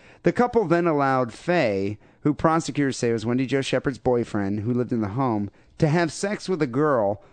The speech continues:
while her ten-year-old sister watched. Just in case the younger girl had any questions about sex as well.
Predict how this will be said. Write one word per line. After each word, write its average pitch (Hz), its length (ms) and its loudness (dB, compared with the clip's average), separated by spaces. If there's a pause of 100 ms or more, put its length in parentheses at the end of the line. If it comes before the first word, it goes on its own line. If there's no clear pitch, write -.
(100)
while 156 200 2
her 165 160 0
ten-year-old 185 640 0
sister 139 460 -4 (160)
watched. - 680 0 (1040)
Just 190 280 2
in 160 100 2
case 151 280 0
the 139 60 2
younger 123 280 0
girl 117 240 2
had 117 160 0
any 110 120 0
questions 101 420 -6
about 87 220 -6
sex 92 300 -8
as 92 160 -10
well. 87 320 -6